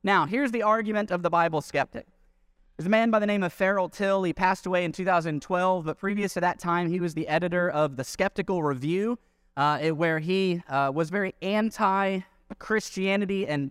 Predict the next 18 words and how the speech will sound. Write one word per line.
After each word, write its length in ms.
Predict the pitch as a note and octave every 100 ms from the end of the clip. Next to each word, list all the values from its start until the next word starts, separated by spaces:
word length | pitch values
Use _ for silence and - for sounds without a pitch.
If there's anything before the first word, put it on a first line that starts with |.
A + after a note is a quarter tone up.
| _ D#3
and 240 | C#3 C3
Bible, 580 | F#3 A3 G#3 G#3+ G3+ - _ -
uh, 160 | D3+ D#3
in 80 | F3
a 60 |
lot 200 | E3+ G3
of 120 | G3
his 160 | E3+ D3
articles. 520 | E3+ G3+ G3 G#3 F#3
One 140 | F3 A3+
of 80 |
those 160 | G#3 F3+
articles 460 | E3 F3+ F#3 F#3+ D#3+
was 100 | D3
called 220 | E3+ C#3+
The 80 | B2+
Prophecy 560 | - F#3+ G#3 A3 G#3
Farce, 500 | F#3+ G3 A#3+ - -